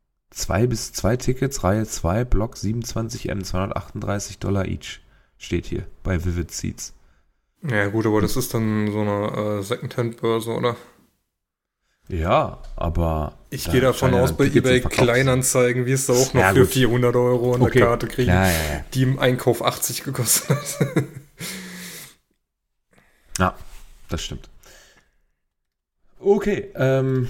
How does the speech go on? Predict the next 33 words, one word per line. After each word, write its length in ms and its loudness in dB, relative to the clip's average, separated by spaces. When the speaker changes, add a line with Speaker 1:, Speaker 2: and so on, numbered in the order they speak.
Speaker 1:
auf 140 2
jeden 140 4
Fall 160 4
sehr 380 2
überraschend, 600 0
dieser 420 2
deutliche 520 2
Win. 180 2
Jakob 260 4
hat's 160 2
gestern 200 2
in 60 4
der 60 4
Gruppe 180 2
auch 60 6
gesagt, 200 0
es 60 -10
gibt 180 -2
dieses 260 0
Jahr 240 2
definitiv 640 -6
kein 460 0
so 340 0
extremes 640 0
Überteam, 880 0
die 380 0
alles 400 -2
niederwalzen, 800 0
obwohl 400 0
jetzt 200 -2
da 120 0
auch 200 0
in, 240 -4